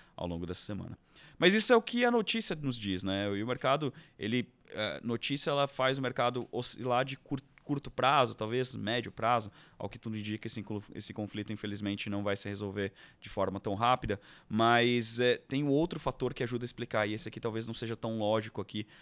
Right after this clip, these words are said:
pros nossos clientes, né? Pra quem tá nos ouvindo, pra quem não acompanha muito o mercado financeiro, que é o aspecto técnico dessa queda.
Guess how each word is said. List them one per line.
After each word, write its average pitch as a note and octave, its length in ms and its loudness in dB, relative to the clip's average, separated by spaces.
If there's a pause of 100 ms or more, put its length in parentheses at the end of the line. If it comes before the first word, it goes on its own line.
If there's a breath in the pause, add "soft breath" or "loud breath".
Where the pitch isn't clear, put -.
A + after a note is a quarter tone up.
(140 loud breath)
pros G#2 300 -2
nossos G2+ 320 0
clientes, F#2+ 560 -6
né? F2+ 300 -4
Pra F#2 160 -8
quem F#2 160 -8
tá F#2+ 120 -2
nos F#2+ 160 -4
ouvindo, G2+ 480 -4
pra F#2 180 -8
quem G2 120 -6
não F#2+ 60 -4
acompanha G2 420 -4
muito F#2+ 160 -6
o - 40 -14
mercado F#2+ 280 -6
financeiro, G#2 460 -6 (340 loud breath)
que - 80 -2
é A2+ 60 6
o A#2 40 6
aspecto - 400 2
técnico G#2+ 500 -2
dessa G2 240 -4
queda. - 360 -8